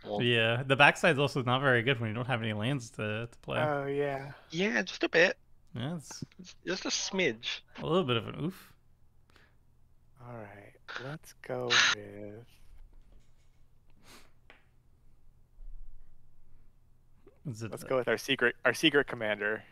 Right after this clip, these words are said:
Speaker 2: Oh, nice.
Speaker 3: Lax.
Speaker 1: Hey.
Speaker 2: Gra.
Speaker 3: All right.
Speaker 2: There, you already, you already got a little card draw engine going on.
Speaker 3: Yep.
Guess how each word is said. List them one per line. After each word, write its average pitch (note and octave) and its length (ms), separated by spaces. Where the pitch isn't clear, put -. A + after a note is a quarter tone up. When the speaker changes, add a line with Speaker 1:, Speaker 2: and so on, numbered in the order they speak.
Speaker 2:
Oh, G4 520
nice. E3+ 760
Speaker 3:
Lax. A#2 720
Speaker 1:
Hey. A#2+ 540
Speaker 2:
Gra. A#2 500
Speaker 3:
All - 80
right. - 260
Speaker 2:
There, A2+ 140
you A2 140
already, A#2 480
you A#2 80
already A#2+ 200
got A#2 140
a A#2+ 60
little A#2 180
card C3+ 280
draw A2 220
engine A2 320
going G#2+ 300
on. G#2+ 340
Speaker 3:
Yep. G3+ 240